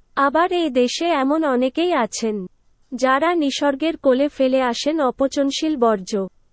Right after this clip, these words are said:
দুই হাজার আঠারো সালে নিজ চোখে দেখা সুনামগঞ্জের জলাশয়ে বিভীষিকার মতো ভেসে থাকা বর্জ্যের ছবিটা হয়তো মনে থাকবে বহু বছর। আইনের সহায়তায় এবং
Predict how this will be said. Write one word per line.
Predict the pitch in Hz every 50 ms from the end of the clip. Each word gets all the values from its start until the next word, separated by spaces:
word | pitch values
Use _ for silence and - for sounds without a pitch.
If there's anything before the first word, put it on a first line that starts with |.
| _ _ -
দুই | 240 285 294 320 339 320
হাজার | 302 330 330 330 339 311
আঠারো | 285 240 233 - - 269 277 302
সালে | 294 - 302 262 247 262 285
নিজ | 277 269 269 254 269 285
চোখে | 285 - 285 269 - 285 269
দেখা | 247 226 226 - - 262 277
সুনামগঞ্জের | - - - 262 262 277 285 285 294 277 277 277 277 294 294 247
জলাশয়ে | 233 233 220 233 247 254 - - 262 262 285 262
বিভীষিকার | 226 240 240 240 269 262 - 302 269 - 285 294 285
মতো | 262 262 254 - 285 254
ভেসে | 214 233 233 - - 269
থাকা | - - 277 - 277 277
বর্জ্যের | 247 233 220 220 208 - 254 269 262 -
ছবিটা | - 254 233 208 226 214 254 269 294
হয়তো | 285 269 262 247 - 294 294
মনে | 262 262 240 233 240 240
থাকবে | - 240 214 220 226 285 320 285
বহু | 247 240 226 269 311 285
বছর। | 254 220 208 - - - 208 190 - _ _ _ _ _ _ _ _ _ _ _ _ _
আইনের | - 254 277 277 294 320 359 381 -
সহায়তায় | - - 269 247 240 247 254 262 254 - - 254 277 339 330
এবং | 294 254 285